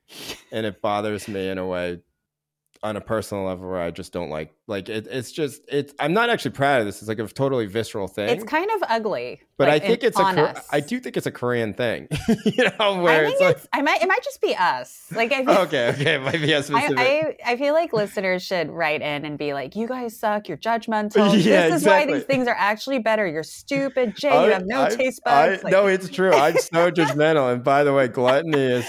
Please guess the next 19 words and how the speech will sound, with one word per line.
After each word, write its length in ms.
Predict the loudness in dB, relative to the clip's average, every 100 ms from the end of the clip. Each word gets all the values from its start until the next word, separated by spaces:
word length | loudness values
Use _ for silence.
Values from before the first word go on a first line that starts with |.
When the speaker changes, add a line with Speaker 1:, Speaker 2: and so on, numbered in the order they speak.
| -6 0
Speaker 2:
uh, 220 | 0 0
one 460 | -4 -4 0 0
side 220 | 2 2 2
of 100 | 0
gluttony 380 | 0 2 0 -2
is 180 | -2
going 320 | -2 0 0 -2
and 100 | -2
getting 240 | -2 -2
a 80 | -6
Crunchwrap 600 | -4 -4 -2 -2 0 -2 _ _ _ -4
combo 460 | -2 0 2 2
at 140 | 0 -2
Taco 320 | -2 -2 -2
Bell 300 | 0 0 0
three 200 | -2 -4
times 360 | -2 -2 -4 -2
a 80 |
week 160 | -2